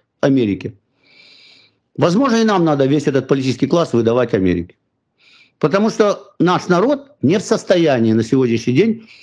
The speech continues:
справиться с мафией. Мафия захватила Украину, народ.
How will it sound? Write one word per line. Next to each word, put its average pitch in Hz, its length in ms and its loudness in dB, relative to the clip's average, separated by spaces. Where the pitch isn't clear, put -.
справиться 151 920 -2
с - 140 -6
мафией. 107 460 0
Мафия 180 400 0
захватила 139 760 0
Украину, 110 640 -2
народ. 120 440 -2